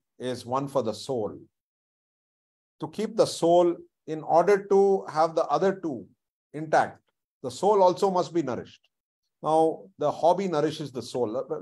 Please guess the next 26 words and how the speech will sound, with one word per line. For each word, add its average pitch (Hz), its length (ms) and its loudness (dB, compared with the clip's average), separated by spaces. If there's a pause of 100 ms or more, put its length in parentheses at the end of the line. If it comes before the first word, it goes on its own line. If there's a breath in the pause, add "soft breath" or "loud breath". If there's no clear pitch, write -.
lot 180 100 6
of 170 100 0
people, 151 240 -4
my, 143 480 0
uh, 127 140 0
teacher, 156 320 0
Doctor 147 240 -2
Rajgopal 151 500 0
Chennai, 147 320 -6 (420)
everybody's 131 500 -4
familiar 165 360 4
with 143 160 4
him, 143 140 -2
is 143 200 -4
singing, 156 360 -4 (160)
is 120 140 -4
his, 131 240 -4
uh, 120 200 0
hobby, 104 320 -2 (400)
and 143 220 -2
playing 165 260 4
chess. - 560 -2 (640)
Some 143 220 -2
people 156 240 0
write 147 280 0
poetry, 170 540 0